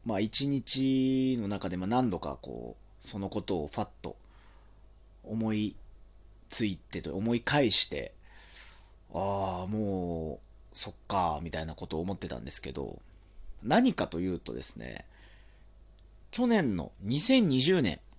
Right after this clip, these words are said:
三月二十六日にひらがなマッスル新木場大会、これマッスルツーになるのかな、が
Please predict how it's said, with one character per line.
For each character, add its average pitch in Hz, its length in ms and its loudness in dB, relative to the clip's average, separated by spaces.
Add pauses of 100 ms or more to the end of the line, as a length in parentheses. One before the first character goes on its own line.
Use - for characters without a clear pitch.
(880)
三 160 320 2
月 104 260 0
二 156 140 0
十 123 220 4
六 127 260 2
日 202 320 6
に 123 140 2
ひ - 180 0
ら 196 140 4
が 196 100 4
な 185 140 4
マ 180 80 4
ッ 175 40 4
ス - 240 12
ル 87 120 -2
新 131 320 6
木 127 140 0
場 113 120 2
大 101 240 4
会、 64 240 -4 (720)
こ - 60 -18
れ 92 40 -10
マ 135 140 0
ッ - 20 6
ス - 260 8
ル 80 120 -6
ツ - 300 10
ー 190 60 4
に 101 120 -2
な 82 100 -4
る 73 100 -8
の 65 60 -16
か 69 140 -10
な、 64 160 -14 (2250)
が - 280 0